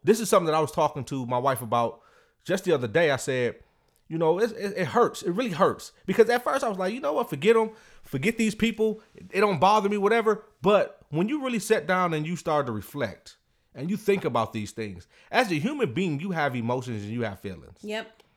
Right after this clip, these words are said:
Speaker 1: And you can't deny those things, right? It's a part of your genetic makeup.
Speaker 2: Mm-hmm.
Speaker 1: You could try to act like, "Oh, it doesn't bother you and it doesn't affect you," but it does.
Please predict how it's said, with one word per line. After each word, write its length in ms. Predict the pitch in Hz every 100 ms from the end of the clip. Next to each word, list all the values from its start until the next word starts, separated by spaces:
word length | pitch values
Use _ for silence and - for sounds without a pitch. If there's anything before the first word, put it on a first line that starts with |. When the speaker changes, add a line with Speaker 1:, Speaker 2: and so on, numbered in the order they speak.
| _ _ _ -
Speaker 1:
And 180 | 160 156
you 120 | 240
can't 240 | 220 202
deny 280 | 160 160 160
those 280 | 143 131 -
things, 340 | 143 101 85
right? 220 | 117 135
It's 120 | 175 -
a 40 |
part 240 | - 180
of 20 | 160
your 100 | 143
genetic 400 | 139 131 120 101
makeup. 460 | 107 - 82 -
Speaker 2:
Mm-hmm. 300 | - 208 208
Speaker 1:
You 80 | 196
could 120 | 247
try 140 | 202 196
to 100 | 156
act 240 | 151 143
like, 280 | 131 110 - -
"Oh, 160 | 151 151
it 40 |
doesn't 260 | 147 127 120
bother 280 | 117 131 117
you 100 | 123
and 80 | 120
it 40 |
doesn't 220 | 113 107 104
affect 320 | - 143 -
you," 80 | 127
but 140 | 175
it 120 | 113
does. 440 | 107 95 73 -